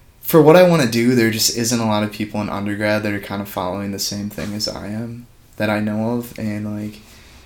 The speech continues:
to get the chance to, like, talk to these grad students and, like, hear about their research and, like, how similar it is to what I wanna do, and,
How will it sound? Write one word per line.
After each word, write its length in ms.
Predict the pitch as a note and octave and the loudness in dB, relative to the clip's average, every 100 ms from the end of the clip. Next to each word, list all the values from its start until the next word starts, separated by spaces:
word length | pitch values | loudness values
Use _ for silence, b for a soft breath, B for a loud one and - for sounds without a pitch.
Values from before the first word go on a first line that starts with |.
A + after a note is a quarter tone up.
| b b - - | b b -20 -4
to 80 | A#2+ | 2
get 180 | A#2+ | 2
the 80 | A#2+ | 2
chance 380 | - C3+ C3 C3 | 0 2 0 2
to, 60 | A#2+ | 0
like, 160 | G#2 | 0
talk 240 | - G#2 G2+ | 0 -2 -2
to 80 | |
these 180 | G#2+ G#2+ | -4 -4
grad 320 | - G#2 G#2+ | -4 -2 -2
students 540 | - A2+ A2 A2 G#2+ - | -4 -2 0 0 -2 -4
and, 100 | G#2 | -6
like, 160 | G#2 | -8
hear 260 | G#2 G#2+ G#2+ | -8 -6 -6
about 260 | G#2 G#2+ G#2+ | -4 -8 -6
their 120 | G2+ | -6
research 720 | G2 G#2 - G#2 G#2 G#2 - | -6 -6 -6 -6 -8 -10 -8
and, 180 | A2 G#2+ | -6 -6
like, 160 | G#2 | -6
how 160 | - G#2+ | -4 -2
similar 460 | - A2 A2 A2 | 2 2 2 0
it 60 | A2 | 0
is 200 | A2+ A2+ | -2 -2
to 80 | - | -4
what 120 | G#2+ | -4
I 120 | G#2 G#2 | -4 -4
wanna 220 | G#2+ G#2+ | -6 -6
do, 360 | G#2+ A2 A2 | -6 -8 -8
and, 200 | A2+ A2+ | -10 -12